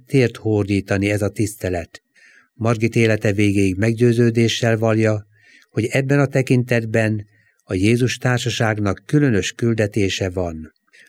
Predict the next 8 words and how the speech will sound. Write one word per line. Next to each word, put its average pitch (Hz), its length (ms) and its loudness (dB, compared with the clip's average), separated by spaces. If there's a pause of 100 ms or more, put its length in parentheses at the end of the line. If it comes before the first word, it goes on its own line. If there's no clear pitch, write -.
Margit 123 440 0
Mária 117 400 2
abban 113 300 0
az 104 120 2
örömben 104 400 2
részesül, 101 680 0 (440)
hogy 90 240 -4
megéli 117 720 2